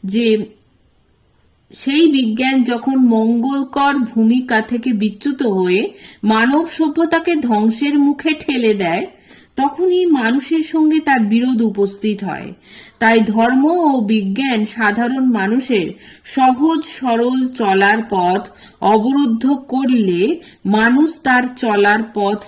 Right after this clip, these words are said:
ছেড়ে দেয় না। আলোচ্য প্রসঙ্গে কবি একথা বলেছেন। চলে আসে গ নম্বরে, কেউ কাউকে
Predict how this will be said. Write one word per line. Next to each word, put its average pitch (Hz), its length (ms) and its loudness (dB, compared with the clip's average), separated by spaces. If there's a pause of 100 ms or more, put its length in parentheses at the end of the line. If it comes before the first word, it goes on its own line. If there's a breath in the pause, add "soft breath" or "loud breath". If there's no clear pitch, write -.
ছেড়ে 262 360 -2
দেয় 185 340 0
না। 147 260 -16 (420 loud breath)
আলোচ্য 240 640 0
প্রসঙ্গে 240 880 0 (320 loud breath)
কবি 240 500 2
একথা 202 420 0
বলেছেন। 160 540 -4 (1700 loud breath)
চলে 254 160 2
আসে 294 260 4
গ 220 140 2
নম্বরে, 220 680 0 (680 loud breath)
কেউ 311 420 4
কাউকে 226 760 2